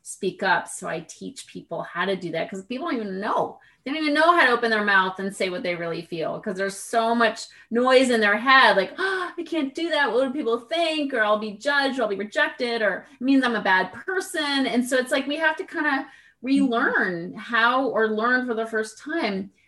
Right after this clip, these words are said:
Speaker 1: how to live more authentically in our lives. And then it totally plays out in the way we eat.
Speaker 2: It makes so much sense.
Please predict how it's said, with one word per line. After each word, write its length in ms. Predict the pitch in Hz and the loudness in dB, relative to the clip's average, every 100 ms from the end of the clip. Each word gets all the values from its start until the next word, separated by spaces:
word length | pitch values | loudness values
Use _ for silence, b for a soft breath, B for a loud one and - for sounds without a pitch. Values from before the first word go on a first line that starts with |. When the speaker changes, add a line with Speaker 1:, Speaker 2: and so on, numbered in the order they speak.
| _ | _
Speaker 1:
how 360 | - 269 254 262 | -8 4 4 6
to 120 | 247 | 2
live 600 | 226 220 240 233 202 196 | 0 0 4 4 4 0
more 380 | 208 202 196 - 196 | -4 -2 -4 -4 -4
authentically 960 | 196 - 202 214 220 214 180 165 - | -4 -4 -6 -4 -6 -8 -8 -8 -8
in 120 | 190 | -6
our 120 | 185 185 | -6 -6
lives. 520 | 185 170 165 165 185 | -4 -4 -4 -4 -10
And 240 | 202 202 | -8 -6
then 320 | 185 190 196 - | -4 -4 -6 -8
it 200 | 190 - | -10 -12
totally 460 | - - 226 226 214 | -18 -2 0 2 0
plays 340 | 220 202 185 | -2 -8 -6
out 300 | 185 170 160 | -2 -2 -2
in 80 | 180 | -6
the 80 | 170 | -8
way 160 | 160 | -8
we 140 | 160 165 | -8 -10
eat. 440 | - 160 - - _ _ _ _ _ _ 262 | -10 -14 -14 -20 _ _ _ _ _ _ -8
Speaker 2:
It 160 | 254 | -2
makes 260 | 254 254 - | -2 -2 -4
so 140 | 247 | -4
much 180 | 247 240 | -2 -4
sense. 640 | - 247 226 208 - - | -6 -8 -8 -12 -18 -20